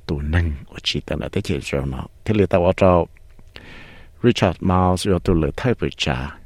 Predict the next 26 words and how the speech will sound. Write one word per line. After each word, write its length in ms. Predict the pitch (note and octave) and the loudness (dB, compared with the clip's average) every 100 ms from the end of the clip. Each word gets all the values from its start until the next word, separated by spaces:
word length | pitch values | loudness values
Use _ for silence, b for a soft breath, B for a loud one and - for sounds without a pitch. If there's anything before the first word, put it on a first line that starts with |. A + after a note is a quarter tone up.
| - - | -20 -4
tao 180 | F2+ D2 | -2 -2
kia 240 | - D#2 C#2+ | -4 -6 -6
thì, 140 | - - - - - - - | -8 -10 -10 -18 -20 -20 -2
cho 140 | D#3 C3+ | 2 2
cho 140 | - - | 2 0
trò 140 | D#2 D2 | 0 0
hải 280 | - C#2 | -6 -6
nâng, 560 | C2+ E2 E2+ D#2+ D2+ D2 | -2 0 2 0 -2 -2
nhớ 100 | G2 - | -4 0
trong 140 | D#2 | 0
đợi 100 | A#1 | 0
cho 120 | - | -4
tới 120 | - | -4
chạy 180 | F#2+ D2 | -4 -4
Pacific. 480 | - D2 D#2 - D2+ - - - _ B B B B B B | -4 -6 -6 -4 -6 -6 -18 -20 _ B B B B B B
Cú 180 | - F#2+ | 0 2
do 280 | F2+ F#2+ F2 - | 4 2 2 0
ít 160 | B2+ - | -4 -2
bộ 100 | - C2+ | -8 -4
cho 100 | F2 | -2
chụp 260 | - - F#2 | -2 -2 2
lâu 120 | G2 | 2
tu 180 | - F2 | 2 0
nâng 220 | D#2+ D#2 | 2 0
của 140 | C#2 | -4
tàu 160 | - | -8